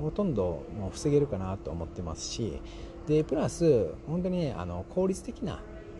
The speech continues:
海外移住っていうのを目指せるかなと思っております。はい。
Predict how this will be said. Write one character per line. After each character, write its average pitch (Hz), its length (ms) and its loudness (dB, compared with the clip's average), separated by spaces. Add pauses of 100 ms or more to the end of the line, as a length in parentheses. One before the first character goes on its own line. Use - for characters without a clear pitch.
(140)
海 127 160 6
外 123 140 8
移 117 40 2
住 95 140 -2
っ - 20 -4 (1160)
て 139 100 4
い 135 60 8
う 139 100 6
の 131 100 2
を 139 400 2
目 117 100 0
指 110 120 2
せ 113 140 0
る 101 60 -2
か 82 100 -6
な 85 140 -4
と - 180 -8 (100)
思 95 160 0
っ - 20 -4
て - 180 -6
お 80 60 0
り 85 80 -4
ま 82 160 -4
す。 - 220 -10 (140)
は 80 180 -2
い。 65 140 -4